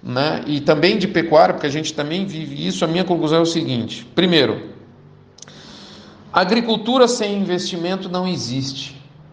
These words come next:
A pecuária sem investimento morreu. O Armélio assinou o atestado de óbito da pecuária sem investimento. Se a pecuária sem investimento morreu,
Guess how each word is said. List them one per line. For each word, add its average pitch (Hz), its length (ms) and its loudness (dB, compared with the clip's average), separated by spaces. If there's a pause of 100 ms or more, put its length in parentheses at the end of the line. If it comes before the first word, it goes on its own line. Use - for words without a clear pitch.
(480)
A 156 100 2
pecuária 214 840 2
sem 226 540 -6
investimento 175 920 -4 (160)
morreu. 139 1040 2 (480)
O 123 120 2
Armélio 156 640 4
assinou 160 600 0
o 202 60 2
atestado 160 680 2
de 139 140 -4
óbito 139 420 2
da 139 120 -4
pecuária 131 540 2
sem 123 240 -6
investimento. 123 760 -6 (720)
Se - 140 2
a 151 40 4
pecuária 202 500 6
sem 220 200 -6
investimento 180 640 -8
morreu, 160 720 0